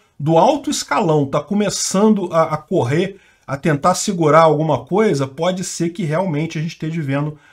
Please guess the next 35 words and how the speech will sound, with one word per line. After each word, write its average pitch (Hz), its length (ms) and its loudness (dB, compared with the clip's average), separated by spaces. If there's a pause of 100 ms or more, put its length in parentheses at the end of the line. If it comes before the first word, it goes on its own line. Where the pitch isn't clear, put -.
(240)
é, 135 240 -2
algo, 151 520 0
é, 139 360 2
bem 151 220 0
crítico 175 540 -4
lá 160 120 2
no, 165 140 -2
no 147 140 -2
Partido 147 260 -4
Comunista 139 320 -2
Chinês. 196 300 -2
Como 170 160 -4
eu 160 40 -6
falei 147 160 0
pra 147 140 -6
vocês, 135 420 -6 (260)
estão 190 380 -2
havendo 156 240 0
protestos 151 720 -4
lá 135 120 -2
na 123 100 -4
China, 170 320 -4
a 123 40 -4
coisa 160 240 -2
não 165 360 2
está - 360 -2
tranquila 135 580 -4
lá. 151 280 -4 (520)
É, 135 500 0
o 131 100 -6
partido 147 440 -2
lá, 147 160 4
realmente, 143 400 0
o 131 140 -10
pessoal 135 500 -6